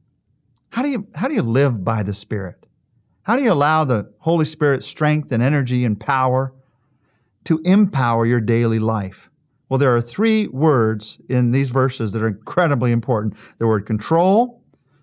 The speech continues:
the word ownership, and the word obligation. And if you get a hold of what those words mean, then you begin to learn and see what it means to allow the Holy Spirit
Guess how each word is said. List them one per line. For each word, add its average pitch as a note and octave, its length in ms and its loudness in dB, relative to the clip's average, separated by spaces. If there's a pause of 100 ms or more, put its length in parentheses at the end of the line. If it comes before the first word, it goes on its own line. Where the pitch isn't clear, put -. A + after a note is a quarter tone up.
the B2 80 -6
word A2+ 220 0
ownership, F#3 720 2 (460)
and A#2+ 140 2
the A#2+ 40 2
word A#2+ 220 2
obligation. A#2 800 0 (560)
And G#2+ 80 -4
if F#2+ 100 -4
you F3+ 240 4
get E3 200 0
a D3 80 2
hold F#3+ 260 4
of B2+ 100 0
what D#3 220 0
those D3 240 2
words C3+ 300 2
mean, D#3 500 2 (380)
then B2+ 360 0
you C3 220 0
begin C#3 480 0
to B2 60 2
learn D3+ 400 4
and B2 120 2
see G3+ 280 2
what D3 120 2
it C3 80 -2
means C#3+ 280 2
to C#3+ 80 2
allow C3+ 260 2
the B2+ 80 0
Holy C3 220 0
Spirit D#3 520 0